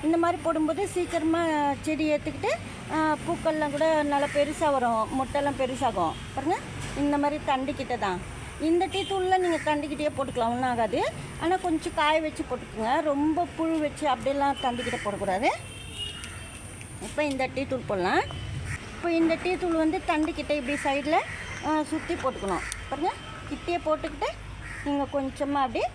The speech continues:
லைட்டா அந்த தண்டு சுத்தி பரவுற மாதிரி போட்டுக்கிட்டு இப்படி சாயில் மூடி வச்சிடணும்.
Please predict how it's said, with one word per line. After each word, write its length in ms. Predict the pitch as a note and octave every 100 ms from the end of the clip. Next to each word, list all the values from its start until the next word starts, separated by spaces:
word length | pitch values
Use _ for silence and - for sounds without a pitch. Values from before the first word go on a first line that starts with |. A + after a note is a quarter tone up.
| -
லைட்டா 360 | B3 B3 - C4
அந்த 360 | B3+ B3 A#3 A3
தண்டு 280 | G#3+ A3+ A#3
சுத்தி 340 | A#3+ G#3+ B3+ -
பரவுற 360 | A#3+ A3+ A#3 A3
மாதிரி 240 | A3 C#4 F5 - - -
போட்டுக்கிட்டு 440 | C4+ C4 A#3+ - G4+ F5 - - - - - -
இப்படி 260 | - C4+
சாயில் 380 | C#4+ C4+ A#3+ B3+
மூடி 260 | B3 A#3+ A3+
வச்சிடணும். 440 | F#3 - F#3+ E3+